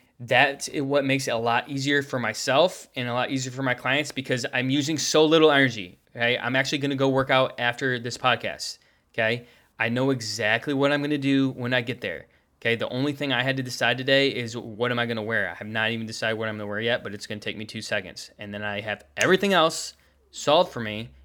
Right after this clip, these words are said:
and I'm gonna go crush a workout, and I know it's gonna get me closer to my goals, okay? That's the first system that I put in place for myself and why it makes it so much easier.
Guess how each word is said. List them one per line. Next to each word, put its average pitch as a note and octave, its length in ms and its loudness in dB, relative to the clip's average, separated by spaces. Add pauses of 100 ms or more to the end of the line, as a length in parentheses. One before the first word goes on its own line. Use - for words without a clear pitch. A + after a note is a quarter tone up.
(120)
and A2 80 -8
I'm A2 60 -6
gonna A#2 60 -4
go A#2+ 100 -2
crush C3 260 -2
a C3 40 -4
workout, A#2+ 480 2
and A2+ 100 -8
I G#2+ 80 -4
know A2+ 220 -2
it's A#2 100 -6
gonna A#2 140 -6
get A#2 120 -4
me A2+ 120 -8
closer A2+ 240 -6
to - 60 -8
my A2+ 120 -2
goals, - 460 -4 (320)
okay? A#2+ 320 0 (460)
That's B2+ 200 0
the E3+ 80 -4
first F#3 300 4
system C3+ 340 0
that A#2 140 4
I A#2 60 4
put A#2+ 180 -8
in A#2 60 -10
place A#2 220 -4
for A#2 100 -8
myself G#2 500 -8 (500)
and G#2+ 400 -6
why A#2 220 2
it A#2 100 2
makes A2+ 220 -2
it A#2 60 -10
so - 120 -6
much G#2 220 -6
easier. F#2 320 -14